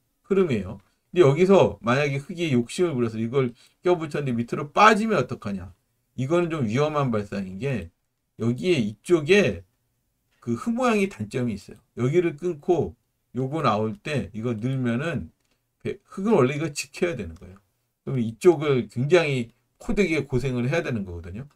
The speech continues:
만약에 안 지키고 이렇게 받는다. 그럼 여기를 밀어요. 이때도 여기 지켜야 되는 건데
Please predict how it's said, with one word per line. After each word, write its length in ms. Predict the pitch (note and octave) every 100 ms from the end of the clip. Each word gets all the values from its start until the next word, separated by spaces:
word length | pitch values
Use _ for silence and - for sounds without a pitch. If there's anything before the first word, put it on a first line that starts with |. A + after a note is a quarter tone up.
| _ _ _
만약에 680 | A#2 D3+ G3 E3+ F#3+ D3 -
안 200 | C3+ E3
지키고 760 | G3+ - D#3 A#2+ C#3+ B2+ F2 _ _ _ _ _ -
이렇게 400 | B2 D3+ - C#3+
받는다. 640 | - B2 C3+ B2 F2+ D#2+ _ _ _ _ _
그럼 200 | - C#3
여기를 460 | G#2 A#2+ D3 E3+ D3+
밀어요. 420 | G2 F2 D#2+ D2+ _ _ _ _ _ _ _ _ _ _ _ _ -
이때도 380 | C#3+ C#3+ B3 A3
여기 180 | F3+ F#3
지켜야 400 | - C#3+ G3 F3+
되는 240 | D#3+ D3
건데 540 | C#3 C3+ E3+ F3 G2+